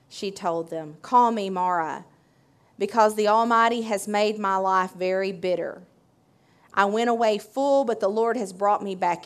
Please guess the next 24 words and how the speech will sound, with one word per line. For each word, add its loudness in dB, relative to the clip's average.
empty. -6
Why 4
call 0
me -4
Naomi? -6
The -4
Lord 0
has -8
afflicted -8
me. -14
The 0
Almighty 2
has -4
brought 2
misfortune -4
upon -8
me.'" -10
This 2
woman -4
is -4
bitter, -4
and -8
she's -8
blaming -4